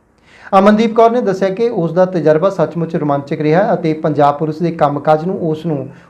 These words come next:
ਹੋਰ ਮਿਹਨਤ ਕਰਨ ਅਤੇ ਸਮਾਜ ਵਿੱਚ ਯੋਗਦਾਨ ਪਾਉਣ ਲਈ ਪ੍ਰੇਰਿਤ ਕੀਤਾ ਹੈ। ਤਰਨਵੀਰ ਸਿੰਘ ਨੇ ਇਸ ਵਿਲੱਖਣ ਪਹਿਲ ਕਦਮੀ ਲਈ ਪੰਜਾਬ ਸਰਕਾਰ ਦਾ ਧੰਨਵਾਦ ਕੀਤਾ ਤੇ ਕਿਹਾ ਕਿ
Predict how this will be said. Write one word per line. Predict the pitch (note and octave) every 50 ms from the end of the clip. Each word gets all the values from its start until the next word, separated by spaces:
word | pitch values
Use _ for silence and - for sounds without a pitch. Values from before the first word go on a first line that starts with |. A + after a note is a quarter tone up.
| - -
ਹੋਰ | E3 E3+ G3+ A3 A3+
ਮਿਹਨਤ | G#3+ F3 E3 F#3 G#3 - -
ਕਰਨ | G3+ - - D#3+ D#3 F3 F#3
ਅਤੇ | F#3 G3+ G3+
ਸਮਾਜ | F3 - F3+ D#3 D3 D3+ D3
ਵਿੱਚ | D3+ E3 E3 E3+
ਯੋਗਦਾਨ | F3 C#3 C#3+ D3 C#3+ C#3+ D#3+ E3+ E3
ਪਾਉਣ | E3+ D#3 C#3+ C#3+ D3
ਲਈ | D3 D3
ਪ੍ਰੇਰਿਤ | D3 - D#3+ D#3+ D#3 D#3 D3+ D#3 -
ਕੀਤਾ | D#3 - F3 D#3 E3+ E3 D3+
ਹੈ। | D3 D#3 D#3 D3 C#3 - - _ _ _ _ _ _ _ _ - - - _ -
ਤਰਨਵੀਰ | G3 F#3+ G3 G#3+ G#3 A3 A3+ -
ਸਿੰਘ | - A#3+ A#3 A#3
ਨੇ | A#3+ B3 B3
ਇਸ | A#3+ G3 F3 F3 F3 F3 F#3+
ਵਿਲੱਖਣ | F#3+ F3+ D3+ D3 D3+ D3+ D3+ - F#3
ਪਹਿਲ | F#3 F3+ D#3+ D3+ D3
ਕਦਮੀ | D3 - D3+ C#3 C#3 D#3+ D#3+
ਲਈ | F#3+ G3+
ਪੰਜਾਬ | - F3 D3+ C3+ D3 C#3 C#3+ -
ਸਰਕਾਰ | - D#3+ - D#3 D3+ D3+
ਦਾ | D3+ D#3
ਧੰਨਵਾਦ | D3+ D#3 F3 E3 D3+ C3+ C#3 C#3 C#3
ਕੀਤਾ | - D#3+ C#3+ F3 E3+
ਤੇ | E3+ E3+
ਕਿਹਾ | D#3+ E3+ D#3 D3
ਕਿ | D3 - F3+